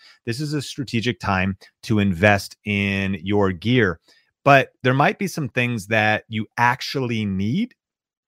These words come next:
And then there's some things that maybe you just want. Like, you might not need a new camera. You might not need a camera at all. You might want the coolest and latest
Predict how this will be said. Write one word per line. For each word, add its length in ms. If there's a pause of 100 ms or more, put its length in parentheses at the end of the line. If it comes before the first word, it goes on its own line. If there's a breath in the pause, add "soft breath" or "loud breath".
(140)
And 140
then 100
there's 180
some 200
things 220
that 100
maybe 180
you 120
just 240
want. 340
Like, 140
you 80
might 140
not 160
need 180
a 20
new 160
camera. 400
You 100
might 140
not 140
need 100
a 60
camera 480 (240)
at 100
all. 380 (500 loud breath)
You 140
might 340 (240)
want 680 (380 soft breath)
the 60
coolest 600
and 180
latest 600